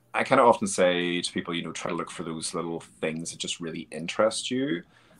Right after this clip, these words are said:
and then just start with it, and then you never know where it can kind of go. So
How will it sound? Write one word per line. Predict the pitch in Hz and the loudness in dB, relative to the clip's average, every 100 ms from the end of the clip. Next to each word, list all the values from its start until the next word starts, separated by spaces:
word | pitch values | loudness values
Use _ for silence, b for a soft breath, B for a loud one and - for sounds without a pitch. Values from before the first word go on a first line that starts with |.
| 87 | -4
and | 92 | 0
then | 92 | 0
just | 90 - - | 0 -4 -4
start | - 71 - | 0 0 0
with | - - | -2 2
it, | 113 - _ | 2 0 _
and | 90 | -8
then | 87 | -6
you | 82 | -6
never | 85 82 - | -4 -4 -4
know | 78 78 | -6 -6
where | 78 76 | -2 -2
it | |
can | - 87 | -4 -12
kind | 80 78 | -10 -8
of | 76 | -8
go. | 78 73 78 90 | -6 -6 -6 -8
So | - 87 82 | -6 -4 -6